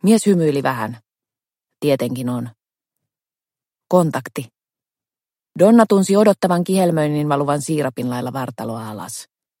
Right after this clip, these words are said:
kerääntyvän tahmeaksi paineeksi lantioon. "Onko valikoimissa muitakin kuin noita palleroita?"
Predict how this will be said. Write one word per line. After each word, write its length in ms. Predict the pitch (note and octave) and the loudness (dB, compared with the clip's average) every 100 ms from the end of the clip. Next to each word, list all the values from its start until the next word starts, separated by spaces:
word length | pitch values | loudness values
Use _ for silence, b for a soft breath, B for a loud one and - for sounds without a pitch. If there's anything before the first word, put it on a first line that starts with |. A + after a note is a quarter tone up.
| _ _ - | _ _ 0
kerääntyvän 520 | E3 E3 D#3+ E3 E3 | 4 4 2 0 0
tahmeaksi 540 | E3+ F3 F3 D#3 D3+ D3+ | 2 0 2 0 -2 -4
paineeksi 520 | D3 C#3 B2+ A#2+ - | -4 -4 -4 -8 -8
lantioon. 600 | A#2+ A2+ A2 - A2 G#2+ A#2+ _ _ _ _ _ _ _ _ _ _ _ _ _ - | -8 -8 -10 -12 -14 -14 -18 _ _ _ _ _ _ _ _ _ _ _ _ _ 0
"Onko 240 | F3+ G#3+ | 2 4
valikoimissa 580 | G#3 G3+ G3 E3+ E3+ - | 4 4 4 2 2 0
muitakin 440 | F3 F#3 E3 E3+ D#3 | 0 0 0 -4 -2
kuin 180 | D#3 | -2
noita 200 | C#3 C#3 C3 | -2 -6 -6
palleroita?" 600 | C3+ A2+ A2 A2 A2+ - | -6 -6 -8 -12 -12 -16